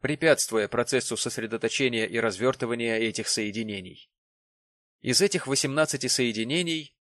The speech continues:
попали в намеченные по довоенным планам районы десять,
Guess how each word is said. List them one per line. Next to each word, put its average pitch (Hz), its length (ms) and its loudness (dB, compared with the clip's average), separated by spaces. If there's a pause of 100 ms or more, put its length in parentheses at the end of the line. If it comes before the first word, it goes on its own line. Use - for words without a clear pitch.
(140)
попали 165 420 4
в 151 100 -4
намеченные 135 640 2
по 135 260 0
довоенным 123 680 2
планам 117 400 2
районы 139 540 0
десять, - 580 -2